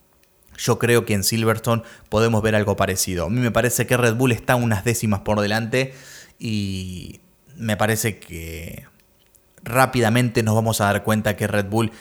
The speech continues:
tiene, tiene un poco más en Silverstone. Que por supuesto Mercedes no se la va a regalar, pero quédense tranquilos que no se las va a regalar. Pero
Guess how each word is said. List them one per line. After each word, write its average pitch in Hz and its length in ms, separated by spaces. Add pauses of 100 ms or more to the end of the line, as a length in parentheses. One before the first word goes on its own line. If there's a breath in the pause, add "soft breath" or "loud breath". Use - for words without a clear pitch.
(160 loud breath)
tiene, 120 340
tiene 131 240
un 117 100
poco 107 240
más 110 240
en 107 100
Silverstone. 95 580 (500 loud breath)
Que 117 100
por 98 160
supuesto 113 720
Mercedes 107 400
no 110 80
se 104 100
la 95 80
va 101 80
a 104 40
regalar, 101 580 (140)
pero 92 200
quédense 98 320
tranquilos 95 420
que 90 120
no 101 80
se - 80
las 95 100
va 101 60
a 104 40
regalar. 92 440
Pero 160 340